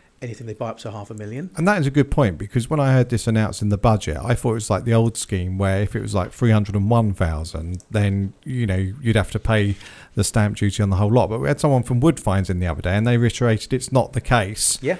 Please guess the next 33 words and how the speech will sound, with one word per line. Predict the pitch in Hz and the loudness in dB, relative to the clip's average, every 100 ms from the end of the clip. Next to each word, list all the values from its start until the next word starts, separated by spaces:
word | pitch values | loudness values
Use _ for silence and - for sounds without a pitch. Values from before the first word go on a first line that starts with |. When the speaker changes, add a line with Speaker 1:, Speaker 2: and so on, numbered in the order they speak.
| - | -6
Speaker 1:
that's | 143 | 0
Speaker 2:
You | 123 | 4
Speaker 1:
right. | 131 | 6
Speaker 2:
literally | 143 - 113 | 4 2 0
just | 131 120 | 0 0
pay, | - 123 123 | 2 2 2
if | 123 | 0
it's | 135 | -4
three | - 151 | -2 0
hundred | 120 113 104 | 0 0 -2
ten | 143 117 | 0 0
grand, | 101 82 107 | -2 -2 -2
then | 120 | -2
you | 127 | 0
pay | 131 127 | 0 0
the, | 120 | 0
the | 117 127 123 | -4 -4 -4
difference | 123 139 - 123 120 | -2 -4 -2 -8 -8
of | 117 | -6
the | 120 | -2
ten | 135 131 | 0 0
grand. | 156 110 76 | 0 0 -2
Speaker 1:
That's | 147 190 156 - | -6 -4 -4 -6
right, | 208 208 | -8 -6
that's | 143 143 185 | -6 -8 -8
right. | 185 | -8
And, | - 135 | -6 -8
and | 143 147 | -6 -6
as, | 143 - | -6 -4
and | 160 | -4
as | 139 | -2
long | 160 180 170 | 0 -2 -2
as | 156 151 147 - | -4 -4 -4 -8